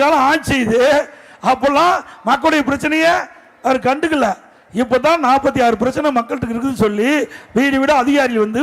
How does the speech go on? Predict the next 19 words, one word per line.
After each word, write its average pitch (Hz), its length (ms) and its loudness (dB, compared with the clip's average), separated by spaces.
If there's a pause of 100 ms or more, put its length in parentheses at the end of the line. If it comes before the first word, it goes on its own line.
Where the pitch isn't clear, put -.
மக்கள்கிட்ட 240 400 -2
கேட்டு, 220 300 0 (460)
குறைகளை 285 400 2
கேட்டு, 226 220 -2 (140)
மனுவா 269 240 2 (100)
வாங்கி 226 260 -2 (600)
சம்பந்தப்பட்ட 262 560 0
துறைக்கு 277 340 0
அனுப்பி 247 280 0 (460)
அதை 247 160 0 (100)
நிவர்த்தி 233 340 -2
செய்வாங்களாம். 190 400 -2 (520)
ஒரு 214 220 2 (280)
சதுரங்க 277 440 0
வேட்டின்னு 247 300 0
ஒரு 233 140 0
படம் 226 180 0
இருக்குது, 214 260 -2 (480)
நீங்க 202 160 -4